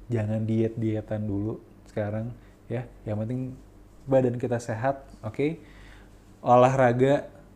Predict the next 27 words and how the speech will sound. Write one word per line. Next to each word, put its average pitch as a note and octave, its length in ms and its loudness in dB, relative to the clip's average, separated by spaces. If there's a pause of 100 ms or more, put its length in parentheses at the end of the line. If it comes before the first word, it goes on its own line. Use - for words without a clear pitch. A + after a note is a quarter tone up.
(240)
seminggu A#2+ 560 -2
dua A2 240 -2
sampai G#2 320 -6
tiga G2 320 -6
kali G#2 320 -6
misalnya, A2+ 560 -6 (320)
jogging, A2 560 -2 (400)
gak G#3 160 2
usah C3+ 160 0
yang B2+ 240 0
berat-berat A#2+ 480 0
dulu. A#2+ 400 -2 (560)
Kemudian A#2 560 0 (240)
jangan A2 400 -2
ngerokok A2 560 -2
dan G#2+ 160 -2
minum G#2 240 -6
minuman F#2+ 400 -6
alkohol, F2+ 400 -8 (240)
karena G#2+ 320 -2
akan G2+ 240 -6
merusak G#2+ 320 -8
daya G2 160 -6
tahan G2+ 240 -10
tubuh F#2+ 160 -6
kita. - 320 -14
Kemudian D3 800 2